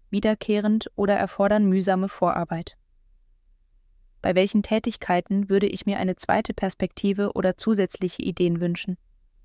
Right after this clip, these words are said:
Welche Dokumente oder Berichte erstelle ich immer wieder in ähnlicher Form? Wo könnte eine bessere Aufbereitung oder Visualisierung von Daten meine Arbeit und die meines Teams unterstützen?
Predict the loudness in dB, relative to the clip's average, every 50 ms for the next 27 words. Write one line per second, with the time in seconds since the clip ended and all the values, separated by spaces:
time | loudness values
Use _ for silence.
0 | _ _ _ _ _ _ _ _ _ _ _ _ _ 0 2 2 4 4 2 0
1 | 0 0 0 0 2 4 4 2 2 2 0 0 0 0 0 0 0 0 0 0
2 | 0 -4 -2 -4 -4 -4 -2 -4 -4 -2 -2 -2 0 0 -2 -4 -6 -4 -2 0
3 | 0 0 0 0 -2 0 0 0 -2 -2 -4 -4 -4 0 0 2 2 2 0 -2
4 | -6 -8 -8 -4 -4 -4 -4 -4 -6 -8 -12 _ _ _ _ _ _ _ _ _
5 | _ _ _ _ _ _ _ _ _ _ _ _ _ _ _ _ _ _ _ _
6 | -4 -4 -2 0 2 2 2 2 0 -2 0 0 -2 0 0 0 0 0 -4 -2
7 | 0 0 2 2 0 0 0 -4 -2 0 0 0 0 0 0 0 0 -2 -2 -2
8 | 0 0 0 0 0 0 2 4 4 4 4 2 0 0 0 0 2 2 2 2
9 | 2 0 0 -4 _ -4 -2 0 2 2 2 2 2 0 0 0 2 0 0 -2
10 | 0 0 0 0 0 0 -2 -4 -8 _ _ _ _ _ _ _ _ _ _ -2
11 | -2 0 2 2 4 4 4 4 2 -2 -2 -2 0 0 0 0 -2 -4 -4 -4
12 | -4 -6 -2 -2 -4 -4 -4 -6 -8 -8